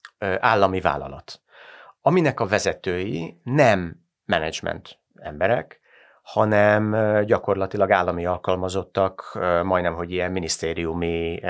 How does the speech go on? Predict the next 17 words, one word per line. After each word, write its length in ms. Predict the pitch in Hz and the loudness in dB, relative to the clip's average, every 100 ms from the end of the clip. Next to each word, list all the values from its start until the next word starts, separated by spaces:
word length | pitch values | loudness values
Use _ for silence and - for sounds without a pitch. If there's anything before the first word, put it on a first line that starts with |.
| 82 82 85 | -2 0 0
hát 180 | - - | -4 -12
hogy 140 | 92 80 | -10 -10
mondjam, 200 | 78 87 | -10 -8
hivatalnokok. 800 | 87 76 80 78 76 - - - - - - - - | -8 -6 -8 -8 -12 -12 -14 -20 -20 -20 -20 -18 -8
És 200 | 156 - | -6 -2
ott 240 | 180 180 | -2 4
óriási 680 | 180 123 98 87 - 92 - _ | 4 4 2 0 -2 -6 -8 _
kulturális 800 | - 98 98 90 87 87 - - _ | -4 0 2 2 2 -4 -8 -12 _
félreértésekre 840 | - 90 82 73 - 78 - - - | -8 -4 -2 -2 -6 -8 -8 -8 -8
kerülhet 460 | - 80 80 80 | -6 -6 -6 -6
sor, 400 | - - 98 131 - - - _ _ - | -4 0 2 0 -2 -20 -20 _ _ -2
mert 280 | 110 - | -2 0
teljesen 480 | - 110 104 - 107 | 2 4 4 0 -2
más 600 | 107 110 95 92 - - - _ - _ - - _ | 2 2 4 2 -4 -8 -12 _ -20 _ -20 -20 _
ö, 140 | 110 98 | -2 0
értékrendszer 720 | 123 110 92 - 82 - 87 | 0 0 -2 -2 -4 -2 -2
szerint 640 | - 87 85 90 - - | 0 0 0 -6 -8 -16